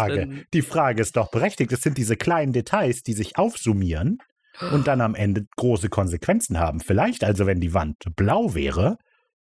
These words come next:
Speaker 2: wäre auch andere Sachen so unterschiedlich, dass es den Podcast nicht geben würde.
Speaker 1: Aber, und da kommt jetzt leider mein Aber,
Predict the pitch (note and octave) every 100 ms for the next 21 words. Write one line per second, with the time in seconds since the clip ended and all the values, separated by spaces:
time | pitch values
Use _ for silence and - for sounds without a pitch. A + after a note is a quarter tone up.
0 | - A#2 F2+ E2 F3 A3 A2+ F#2+ G2 F2
1 | F2+ E2 E2 E2 F#2 F#2 D#2 - F2+ D2+
2 | - D#2+ - A#3+ - D2+ C#2 C#2+ C#2 -
3 | F2 _ - F#3+ G#3+ A3+ D#3 D3 D3+ G#3+
4 | A3+ _ - D#3+ D#3 E3 E3 F#3+ G3+ F3+
5 | F3 - - - _ - D#3+ F#3+ A3+ G#3
6 | G3 F#3+ - - D#3+ D3+ C3+ C3+ C#3 G3